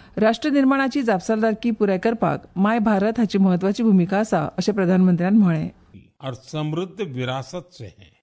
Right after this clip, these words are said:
Speaker 2: इसका उद्देश्य देश भर में मौजूद पांडुलिपियों के बारे में जानकारी जमा करना है. इस सर्वे से जुड़ने का एक माध्यम भारतम ऐप है.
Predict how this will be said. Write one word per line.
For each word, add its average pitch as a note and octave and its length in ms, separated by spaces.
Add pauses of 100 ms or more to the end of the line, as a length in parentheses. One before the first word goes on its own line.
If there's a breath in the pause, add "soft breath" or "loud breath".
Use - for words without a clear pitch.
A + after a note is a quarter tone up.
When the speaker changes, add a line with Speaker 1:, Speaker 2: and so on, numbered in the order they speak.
(160)
Speaker 2:
इसका D#3 300
उद्देश्य D3+ 800
देश F3+ 340 (100)
भर C3+ 160
में F3 160
मौजूद C3 520 (200)
पांडुलिपियों G3 720
के G3 160
बारे C3 380
में E3+ 240
जानकारी B2+ 460
जमा G#2+ 320
करना F#2 320
है. - 280 (180)
इस D#3 260
सर्वे D#3+ 360
से F3+ 200
जुड़ने C#3+ 400
का D#3+ 140
एक C#3+ 260
माध्यम C3 500 (280)
भारतम C#3 500 (160)
ऐप C3+ 320
है. - 160